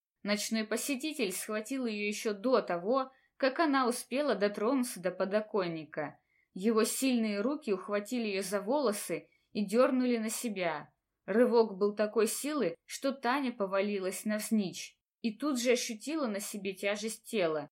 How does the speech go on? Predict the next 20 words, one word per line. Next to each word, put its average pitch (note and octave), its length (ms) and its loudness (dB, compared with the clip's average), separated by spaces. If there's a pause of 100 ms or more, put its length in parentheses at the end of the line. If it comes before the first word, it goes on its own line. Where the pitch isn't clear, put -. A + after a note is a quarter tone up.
(140)
Сильная A#3+ 520 0
рука A3 320 -2
сдавила G#3+ 520 -2
её F#3 160 -2
запястье, G3 760 -4 (140)
заведя G#3 580 -2
руки G#3+ 280 -4
за G#3+ 260 0
голову, F3 580 -4
а A#3 100 -2
вторая A3+ 520 0
зажала F3+ 560 -4
рот. F#3 380 -4 (480)
"А G#3 140 0
ведь A#3+ 340 6
ты B3 160 8
говорила, B3 800 4
что F#3 300 -8
не G3+ 160 0
Таня!" F3+ 760 -2